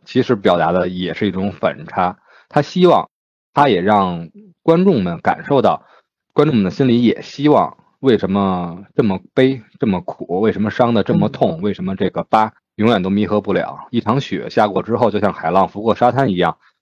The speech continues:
Speaker 1: 就让大家淡忘吧。但是越是这样，
Speaker 2: 嗯。
Speaker 1: 其实杀-，伤痕的痛越不能平息。嗯。
Speaker 2: 嗯。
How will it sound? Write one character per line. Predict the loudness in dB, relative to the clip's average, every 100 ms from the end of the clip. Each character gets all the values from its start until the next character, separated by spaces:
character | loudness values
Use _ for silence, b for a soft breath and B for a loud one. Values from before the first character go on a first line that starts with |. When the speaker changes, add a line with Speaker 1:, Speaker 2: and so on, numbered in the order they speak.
| _ _ _
Speaker 1:
就 | 0
让 | 2
大 | 4
家 | 2
淡 | 4 2 2
忘 | 0 -2
吧。 | -8 -12 -6
但 | -2 -2
是 | -2
越 | 2 2
是 | 2 2
这 | 2
样， | 0 -4 -8
Speaker 2:
嗯。 | -16
Speaker 1:
其 | -12 -8
实 | -2
杀-， | 2 2 2 -6
伤 | -2 0
痕 | 2
的 | 0
痛 | 0 -4 -6 _ _ _ _
越 | -2 0
不 | 0 -2
能 | -4 -6
平 | -12 -16 -14
息。 | -12 -12 -14 _ _
嗯。 | -14 -4
Speaker 2:
嗯。 | -2 -2 -8